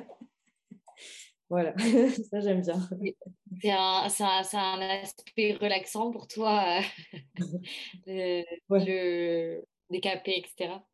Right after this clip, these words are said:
Speaker 1: Oui.
Speaker 2: Ouais, ça, c'est intéressant, ça. C'est, c'est vrai qu'il y en a qui font ça, bah, du coup, le dimanche, en bricolant, euh, enfin, pas à ton niveau, mais qui vont, qui vont bricoler pour se changer les idées, et cetera.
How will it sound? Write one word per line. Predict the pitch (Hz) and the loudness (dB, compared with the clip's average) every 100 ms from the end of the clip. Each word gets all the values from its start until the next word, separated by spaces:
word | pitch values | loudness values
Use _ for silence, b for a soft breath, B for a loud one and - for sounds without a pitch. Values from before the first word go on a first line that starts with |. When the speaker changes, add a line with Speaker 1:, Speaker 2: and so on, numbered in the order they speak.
| - B B B B | -20 B B B B
Speaker 1:
Oui. | 202 | 6
Speaker 2:
Ouais, | 196 | 8
ça, | 233 | 6
c'est | 233 | 2
intéressant, | 185 180 185 - 226 | 0 0 -4 -8 -10
ça. | 180 160 - | -8 -10 -12
C'est, | - 165 160 151 | -8 -2 -2 -2
c'est | |
vrai | 175 | -8
qu'il | 185 196 | -6 -4
y | |
en | |
a | 196 | -4
qui | - | -6
font | 185 | -10
ça, | 165 190 180 | -4 -2 0
bah, | 160 151 | -2 -4
du | 156 | -8
coup, | 170 | -6
le | 175 | -6
dimanche, | 156 170 180 - | -4 -4 -4 -4
en | 165 151 | -6 -6
bricolant, | 143 160 - 175 175 160 | -6 -6 -4 -2 -2 -2
euh, | 147 - b b b 165 | -4 -8 b b b -2
enfin, | 151 139 | 0 2
pas | 180 165 | 2 2
à | 156 | 0
ton | 170 | -2
niveau, | 180 202 240 | 0 8 8
mais | 202 160 156 | 8 2 2
qui | 151 165 | -2 -6
vont, | 165 165 160 156 | -4 -4 -4 -4
qui | 156 165 | -6 -6
vont | |
bricoler | 160 165 180 185 180 | -4 -4 -2 -2 -2
pour | 165 | -4
se | - | -6
changer | 165 160 170 | -6 -2 0
les | 170 156 | 0 -2
idées, | 156 170 | -2 -2
et | - - | -4 -6
cetera. | 165 160 220 | -4 0 -2